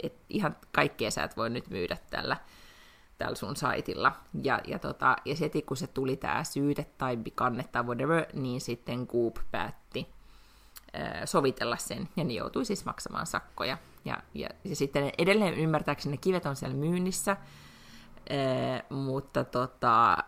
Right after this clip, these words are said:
mut siitä on poistettu kaikki nämä väitteet, että mihin ne toimii. Et jos joku nyt haluaa sen jadekiven ostaa ja laittaa pimppiinsä, niin se on vielä ihan mahdollista, mut se, että o-, tulee, auttaako se mihinkään, niin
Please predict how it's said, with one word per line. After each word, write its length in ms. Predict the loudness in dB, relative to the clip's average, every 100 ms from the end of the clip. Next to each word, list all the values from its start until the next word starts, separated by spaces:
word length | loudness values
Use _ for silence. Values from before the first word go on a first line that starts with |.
| -4
mut 160 | 2
siitä 160 | 4 4
on 60 |
poistettu 420 | 6 6 4 -2 -4
kaikki 360 | -2 -2 -2
nämä 180 | -2 -2
väitteet, 420 | -2 -4 -4 -4
että 200 | -4 -6
mihin 200 | -8 -8 -6
ne 140 | -8 -10 -6 -2
toimii. 240 | 0 4 4
Et 120 | 4
jos 140 | 6
joku 220 | 8 8
nyt 140 | 6 6
haluaa 220 | 4 2
sen 220 | 4 2 8
jadekiven 580 | 10 10 6 4 2 6
ostaa 640 | 10 10 8 10 12 12 10
ja 180 | 8 12
laittaa 720 | 12 12 6 6 6 6 2
pimppiinsä, 760 | 6 6 4 8 10 10 8 2
niin 240 | 0 -2 -4 -12 2
se 120 | 4
on 140 | 6
vielä 180 | 6 6
ihan 180 | 4 4
mahdollista, 600 | 6 6 6 4 4 2 0 -6
mut 200 | -6 -8 -10
se, 180 | 0 0
että 300 | 0 -2 -4 -4
o-, 120 | -12 -10
tulee, 240 | -6 -6 -6 0
auttaako 420 | 0 2 2 2
se 80 | 0
mihinkään, 500 | -2 -4 -2 -4
niin 100 | -4